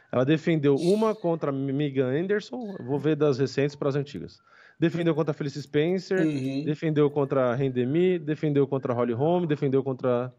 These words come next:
Speaker 1: não, contra a Cyborg não foi porque ela ganhou. Defendeu contra a Raquel Pennington,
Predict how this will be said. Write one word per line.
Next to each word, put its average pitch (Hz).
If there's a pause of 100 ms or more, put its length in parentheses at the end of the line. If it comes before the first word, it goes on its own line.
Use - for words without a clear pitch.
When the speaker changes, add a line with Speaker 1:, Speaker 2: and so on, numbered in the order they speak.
Speaker 1:
não, 113
contra 110
a 107
Cyborg 120
não 123
foi 117
porque -
ela 120
ganhou. 123 (380)
Defendeu 156
contra 143
a 127
Raquel 123
Pennington, 196